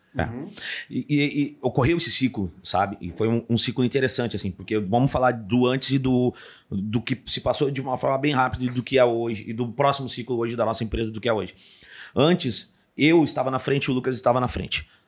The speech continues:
Speaker 1: A partir do momento que nós estamos na frente, nós, nós entendemos a cultura da empresa.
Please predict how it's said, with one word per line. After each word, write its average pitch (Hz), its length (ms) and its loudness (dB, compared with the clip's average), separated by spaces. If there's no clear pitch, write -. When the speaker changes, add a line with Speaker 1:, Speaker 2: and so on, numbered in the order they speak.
Speaker 1:
A - 80 -6
partir 135 160 2
do 160 40 4
momento 160 140 2
que 175 80 -4
nós 151 280 0
estamos 127 260 -2
na 117 80 -2
frente, 135 260 -4
nós, 131 320 -4
nós 127 220 -4
entendemos 143 580 0
a 127 60 -2
cultura 110 300 -8
da 101 120 -10
empresa. - 400 -12